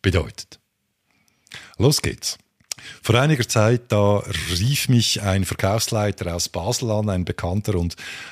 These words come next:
hat gesagt, „Hey, mein bester Mann, Dieter, der verbringt jeden Tag zwei Stunden mit Recherche.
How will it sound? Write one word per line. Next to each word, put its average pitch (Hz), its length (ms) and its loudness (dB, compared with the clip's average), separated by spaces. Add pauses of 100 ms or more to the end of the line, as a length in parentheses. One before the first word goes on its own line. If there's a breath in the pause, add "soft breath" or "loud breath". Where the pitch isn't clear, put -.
hat - 140 -4
gesagt, 98 500 0
„Hey, 110 240 4 (420 loud breath)
mein 98 300 2
bester 139 440 2
Mann, 120 320 4
Dieter, 101 280 0
der 104 140 0
verbringt 113 360 0
jeden 123 300 2
Tag 120 380 0
zwei 107 240 2
Stunden 113 480 2
mit 107 160 4
Recherche. - 680 0